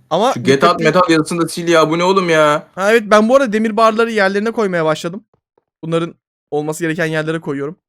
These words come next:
Speaker 2: Burada değil mi demir barlar? Ha, tamam.
Speaker 1: Onlar bende. Obsidiyeni kıralım. Tamam, şu an herhangi bir sı-, yani şu an bir şey diyeyim mi? Bak. Gö-, ya oğlum.
Speaker 2: Ne oldu?
Speaker 1: Obsidiyeni ta-, ya yapma şu-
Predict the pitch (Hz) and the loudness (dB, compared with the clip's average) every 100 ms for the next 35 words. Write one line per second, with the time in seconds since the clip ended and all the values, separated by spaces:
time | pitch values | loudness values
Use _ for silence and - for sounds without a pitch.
0 | _ 110 113 123 135 220 151 120 107 104 | _ -8 -4 0 0 2 2 2 2 0
1 | 95 101 117 90 - _ 95 95 _ _ | 0 -2 -2 -2 -8 _ -14 -14 _ _
2 | - 139 143 143 139 139 143 180 - _ | -14 -8 -4 -4 -4 -6 -6 -10 -12 _
3 | _ _ _ _ - 143 - 165 185 180 | _ _ _ _ -12 -10 -8 -6 -4 -4
4 | 180 151 165 220 _ _ - 139 143 160 | -2 -2 -2 -8 _ _ -12 -10 -10 -10
5 | 160 147 156 151 151 - 160 165 240 247 | -6 -4 -4 -6 -12 -10 -2 -2 0 0
6 | 254 302 359 208 185 _ _ _ - 160 | 0 -2 2 0 0 _ _ _ -8 -4
7 | - - 165 151 180 254 302 269 247 220 | -4 0 2 4 6 6 8 8 6 6
8 | 208 262 _ _ _ _ _ _ _ _ | -2 -14 _ _ _ _ _ _ _ _
9 | _ _ - - 120 180 190 98 92 _ | _ _ -20 -8 -2 0 0 -2 -4 _
10 | - 214 208 247 240 262 - - 220 262 | -4 -2 -2 -6 -4 -6 -8 -2 4 6
11 | 302 508 - | 6 6 0